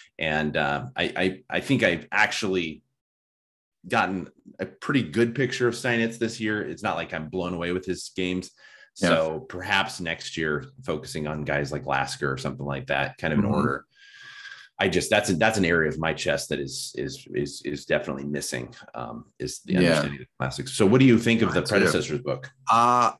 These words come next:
Speaker 2: I love it. I
Speaker 1: Yeah.
Speaker 2: really love it. I'm a historian by
Speaker 1: Mm-hmm.
Speaker 2: trade. So, like, I like history. And I think Kasparov does this brilliant job of blending stories, but not, like,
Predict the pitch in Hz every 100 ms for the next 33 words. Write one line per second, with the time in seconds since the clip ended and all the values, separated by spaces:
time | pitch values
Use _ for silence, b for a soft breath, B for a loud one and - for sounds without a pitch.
0 | _ - 117 95 113 90 - _ _ 92
1 | 107 95 107 101 101 98 95 90 80 73
2 | - 117 123 110 - 107 101 87 78 82
3 | 101 _ _ - - 82 85 90 104 87
4 | 76 69 - 87 - 87 87 90 87 85
5 | - 98 - - 80 78 80 87 85 101
6 | 95 - 92 92 - 90 82 - - 85
7 | 82 87 82 78 - - _ _ _ _
8 | _ - 107 117 117 110 104 104 104 90
9 | 85 85 82 - 90 85 98 92 95 92
10 | 92 90 87 85 92 _ _ _ _ _
11 | _ - - - 117 120 131 160 180 190
12 | 160 - 117 120 127 135 123 117 107 98
13 | 90 -